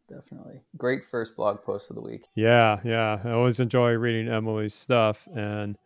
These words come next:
Speaker 2: we'll move right along to what can be another tricky situation in more of your typical data analysis, where I can definitely tell you this from personal experience, but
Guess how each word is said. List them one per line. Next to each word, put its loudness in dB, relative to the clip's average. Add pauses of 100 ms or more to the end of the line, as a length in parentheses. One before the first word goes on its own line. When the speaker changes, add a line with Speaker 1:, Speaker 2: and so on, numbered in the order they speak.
(600)
Speaker 2:
we'll -2
move 4
right 8
along 6
to -4
what 2
can 0
be 0
another 4
tricky -2
situation -2 (460)
in 0
more 2
of -2
your 0
typical 0
data 2
analysis, -6 (380)
where 2 (220)
I 6
can 2
definitely 4
tell 2
you 2
this 0
from -6
personal -2
experience, -4
but -2